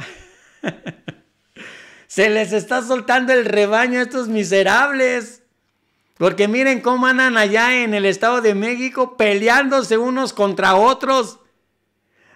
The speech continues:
Los mismos del pueblo defendiéndose de los maleantes de la familia michoacana. Pero a todos ellos los han pastoreado estos infelices. Y no se les ha pegado nada.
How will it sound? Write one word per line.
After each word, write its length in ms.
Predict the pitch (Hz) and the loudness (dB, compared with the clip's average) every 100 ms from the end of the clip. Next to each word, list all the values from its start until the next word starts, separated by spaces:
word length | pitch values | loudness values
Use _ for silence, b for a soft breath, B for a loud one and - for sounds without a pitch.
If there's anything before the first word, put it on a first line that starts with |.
| - | -10
Los 500 | 160 190 202 202 175 | -4 2 4 4 4
mismos 420 | 233 262 277 262 | 0 2 2 2
del 220 | 220 190 | 2 2
pueblo 340 | 220 240 269 | 0 2 2
defendiéndose 760 | 262 202 196 185 208 233 247 240 | 2 2 0 0 -2 0 0 2
de 140 | 226 | 2
los 240 | 180 180 165 | 2 0 -2
maleantes 680 | 180 185 185 202 214 240 214 | -2 0 0 0 -2 -4 -2
de 80 | |
la 180 | 185 175 | 0 0
familia 420 | 160 175 190 226 | -2 -2 -4 -2
michoacana. 1000 | 233 208 - 175 - 175 240 349 311 285 - _ _ _ _ _ _ _ _ _ _ _ _ _ _ _ _ _ | -2 -4 -4 -6 -4 -6 -6 -6 -10 -10 -16 _ _ _ _ _ _ _ _ _ _ _ _ _ _ _ _ _
Pero 560 | 180 208 214 220 220 | 4 6 6 4 2
a 160 | 214 202 | 0 0
todos 300 | 359 349 220 | -2 -2 2
ellos 180 | 269 277 | 2 4
los 140 | 220 | 4
han 240 | 233 269 | 2 0
pastoreado 680 | - 247 180 - 202 202 262 | 0 0 0 -2 0 2 0
estos 280 | 262 262 240 | -2 -4 -4
infelices. 960 | 214 175 190 196 262 277 294 269 220 - _ _ _ _ _ _ _ | -4 -2 0 0 -4 -4 -2 -2 -2 -16 _ _ _ _ _ _ _
Y 120 | 151 | -6
no 180 | 180 214 | -4 -2
se 120 | 208 | 0
les 220 | 175 160 | 0 0
ha 160 | 180 - | -2 0
pegado 420 | 165 151 196 190 | -2 0 -2 -2
nada. 680 | 165 151 208 302 269 196 | -2 0 0 0 0 0